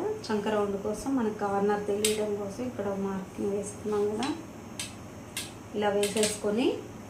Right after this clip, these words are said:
ఇప్పుడు ఇదిగోండి, ఇక్కడ ఒక హాఫ్ ఇంచు ఖర్చు తీసేసుకోవాలి. ఇప్పుడు చూడండి, ఇక్కడ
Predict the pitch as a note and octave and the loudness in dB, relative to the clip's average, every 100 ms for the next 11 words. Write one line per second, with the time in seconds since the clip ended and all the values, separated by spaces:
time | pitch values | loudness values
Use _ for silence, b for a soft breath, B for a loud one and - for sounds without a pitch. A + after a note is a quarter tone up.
0 | - - - - - - G3 A#3 F4 - | -14 -14 -12 -12 -10 -6 2 6 6 4
1 | - - - - - - - - - G3+ | -6 -12 -8 -8 -8 -12 -14 -12 -4 0
2 | G3+ G3+ G3 G#3 G3+ G#3 G#3 A3+ A3 D4 | 2 2 2 2 2 2 2 0 2 2
3 | G#4+ G#4+ - G#3+ G#3+ G#3 G3 G3+ F#3+ - | 2 -2 0 2 2 2 2 0 -4 -4
4 | F#3+ F#3+ - - - - - - - - | -4 -4 -4 -8 -12 -12 -12 -14 -6 -2
5 | - - - - - - - - - - | 0 4 4 4 0 -10 -12 -12 -12 -12
6 | - G#3+ G#3+ A3+ D#4 C5 - - - A3+ | -8 -4 2 4 4 0 -4 -4 -2 2
7 | A3 A3 C#4+ G#4+ - - - - - | 2 4 2 0 -2 -12 -12 -10 0